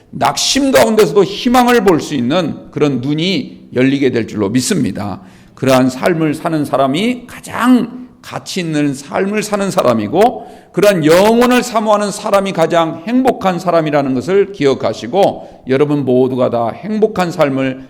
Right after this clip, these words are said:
살기를 주님의 이름으로 축원합니다. 자, 영혼아, 영혼을 사모하는 사람은 어떻게 사는가? 오늘 본문 말씀을 보면, 첫째로는 항상 기뻐하며 삽니다.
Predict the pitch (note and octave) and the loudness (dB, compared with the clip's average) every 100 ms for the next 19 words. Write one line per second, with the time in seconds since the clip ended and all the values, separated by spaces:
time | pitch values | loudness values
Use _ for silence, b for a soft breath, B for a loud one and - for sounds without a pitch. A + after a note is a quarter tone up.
0 | - - E3 C3 A#2+ B2+ B2+ C3 B2 A#2 | -20 -8 -4 -2 0 -2 -2 -2 0 -2
1 | G#2+ A2 - G#3 F#3+ C3 G2 G2+ A2 - | -4 -8 -2 2 4 2 0 -4 -6 -8
2 | B B B B - D3 C#3+ F#3 G3 G3+ | B B B B 2 4 6 6 6 6
3 | F#3+ C3 F3+ F#3+ F#3+ F#3+ G3 F#3 F3+ F3 | 4 4 4 4 2 0 0 2 0 0
4 | F3+ E3+ E3 D#3+ - D3 E3 E3+ D3+ D3+ | 2 2 0 -4 -4 -6 -4 -6 -6 -4
5 | C3+ A#2 B2+ C#3+ B2 A#2+ - C#3 C3 D3+ | -2 0 2 2 2 -4 -8 -6 -4 -4
6 | D#3 D3+ D3 - C3+ C3 B2 B2 E3+ G#3 | -4 -2 -2 -2 -6 -6 -6 -2 0 0
7 | - - - G3+ A3 G#3 G#3+ G#3 - B | 0 -8 -10 -4 -2 0 0 -2 -6 B
8 | B _ - A3+ B3 B3 B3 A#3+ A#3+ A#3 | B _ -4 0 4 6 6 4 2 -2
9 | - F#3+ G3+ F3+ F3+ E3 A#2+ A2 - | -6 -6 -2 -2 -2 -8 -8 -10 -12